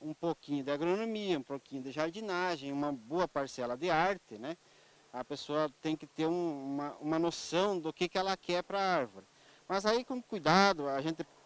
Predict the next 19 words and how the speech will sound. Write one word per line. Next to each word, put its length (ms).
tem 300
a 100
poda 380
de 100
raiz, 420
a 80
poda 300
aérea, 420
a, 540
a 40
técnicas 540
de 100
modelagem, 600
como 240
vocês 340
estão 220
vendo 220
aqui, 180
que, 220